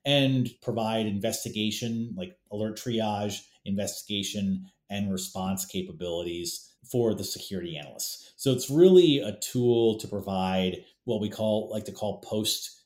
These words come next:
intrusion and pre-detection. So almost every company, or sixty percent of companies every year, are breached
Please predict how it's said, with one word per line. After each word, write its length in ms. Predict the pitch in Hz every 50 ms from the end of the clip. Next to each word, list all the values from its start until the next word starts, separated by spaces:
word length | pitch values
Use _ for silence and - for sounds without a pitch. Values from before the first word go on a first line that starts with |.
| _ -
intrusion 840 | 95 92 92 - - 139 143 147 - - 147 143 147 147 - - - _ -
and 200 | 107 101 95 95
pre-detection. 880 | - - 120 117 110 101 98 - 101 92 90 - - - - 127 - - _ _ _ _ _
So 440 | - - 117 104 98 95 92 90 - _ _ _ _ _ _ _ _ -
almost 400 | 131 131 135 135 127 127 - - - - _ -
every 360 | 123 123 135 131 139 147 135
company, 840 | - - 120 120 - 117 117 107 107 104 101 98 98 92 95 - -
or 200 | 82 80 80 - - - _ _ -
sixty 420 | - - - 160 - - 160 147
percent 300 | - 120 - - 127 117
of 80 | 110 -
companies 440 | - 113 98 - 113 101 95 95 95
every 300 | 92 98 90 95 95 92
year, 500 | 87 87 87 92 90 87 85 87 90 - -
are 500 | 92 90 90 87 87 87 85 85 80 80 - _ _
breached 540 | 98 90 82 76 73 - - - - - -